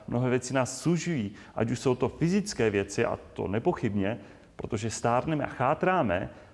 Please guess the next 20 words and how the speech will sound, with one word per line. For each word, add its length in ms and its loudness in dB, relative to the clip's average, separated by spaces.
pochopitelně, 680 4
ale 200 4
jsou 240 2
tady 240 2
i 300 0
mentální, 600 4
duchovní 520 2
věci, 400 -2
tlaky, 480 0
žádosti, 680 0
je 80 4
tady 240 2
svět, 460 0
Satan, 600 0
jsou 180 -2
tady 220 4
různé 280 2
zkoušky, 540 0
kterými 380 2
procházíme. 680 -2